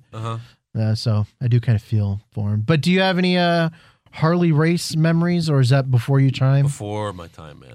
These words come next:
Speaker 2: J-, is that Joe's time or before his time?
Speaker 1: <sighs> Bef-, I think it was before his time, too.
Speaker 2: Wow, okay.
Speaker 1: But he didn't, he wasn't really a W W E guy. He
Speaker 2: What
Speaker 1: was,
Speaker 2: was
Speaker 1: like,
Speaker 2: he?
Speaker 1: a W C W guy.
Speaker 2: Okay. Well,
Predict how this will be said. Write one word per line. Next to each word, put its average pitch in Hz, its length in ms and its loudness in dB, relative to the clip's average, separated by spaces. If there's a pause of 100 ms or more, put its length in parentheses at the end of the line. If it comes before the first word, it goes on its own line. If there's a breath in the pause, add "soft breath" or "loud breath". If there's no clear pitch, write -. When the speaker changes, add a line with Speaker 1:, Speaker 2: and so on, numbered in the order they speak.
Speaker 2:
J-, 123 160 -4
is 123 80 6
that 135 180 4 (220)
Joe's 143 400 2
time 175 240 0
or 170 80 0
before 135 340 0
his 143 180 2
time? 165 360 -4 (1600)
Speaker 1:
<sighs> - 0 -
Bef-, - 1120 -20
I - 60 -20
think - 160 -20
it - 20 -14
was 117 120 -14
before 107 320 -18
his 113 180 -14
time, 90 300 -20 (100)
too. 101 280 -20
Speaker 2:
Wow, 117 420 0
okay. 139 280 -2 (560)
Speaker 1:
But 165 140 -4
he 208 160 -8
didn't, 254 320 -8
he 175 100 -10
wasn't 208 400 -6
really 185 300 -4
a 160 40 -4
W 156 360 -4
W 131 320 -6
E 160 140 -8
guy. 95 440 -16 (220)
He 170 60 0
Speaker 2:
What 147 100 2
Speaker 1:
was, 135 80 2
Speaker 2:
was 147 160 2
Speaker 1:
like, 113 60 4
Speaker 2:
he? 107 40 4
Speaker 1:
a 107 40 2
W 139 220 -2
C 120 140 -12
W 117 340 -8
guy. 82 380 -20 (420)
Speaker 2:
Okay. 156 380 2 (180)
Well, 220 140 0